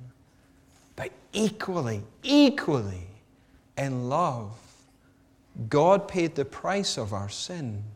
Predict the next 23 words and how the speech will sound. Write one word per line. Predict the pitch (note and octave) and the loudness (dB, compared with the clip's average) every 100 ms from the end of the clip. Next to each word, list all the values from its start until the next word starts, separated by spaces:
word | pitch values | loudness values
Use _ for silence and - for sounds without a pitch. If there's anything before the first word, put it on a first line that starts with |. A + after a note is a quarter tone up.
| - _ _ _ _ _ _ - | -18 _ _ _ _ _ _ -20
He | - E3+ | 0 2
wants | D3 D3 G3+ C4+ - | 4 4 4 4 0
us | D#3 B2+ | 2 2
all | D#3+ A3 G3+ | 4 4 2
to | C3+ B2+ | 0 -2
be | C#3 | -2
forgiven. | D3 - A#2 D#3 E3 A2 - - - - - | -2 -4 -2 -2 -2 -4 -6 -16 -20 -14 -6
He | D#3 | 0
wants | G#3 A3+ - - | 0 0 -6 0
all | E3 A3+ B3 | 4 6 6
of | D#3 | 6
us | C#3+ - | 2 0
to | B2+ | -2
be | C#3+ C#3 | 0 0
in | C3 C3 | -2 -2
right | F3 A#3 - | -2 -2 -4
relationship | F3+ E3+ D#3+ E3 - C#3+ C3 A2+ | -2 0 0 -2 -2 -4 -2 -4
with | A#2+ B2 | -6 -6
himself. | A2+ G#2+ G#2 A2 - _ _ _ _ _ _ _ _ _ _ _ _ - | -8 -8 -8 -10 -16 _ _ _ _ _ _ _ _ _ _ _ _ -12
And | G2 | -6
so | - D3 | -2 0
he | E3 C3+ | 0 -2
gave | - C#3 D#3 D#3 B2+ | -4 -2 0 0 -4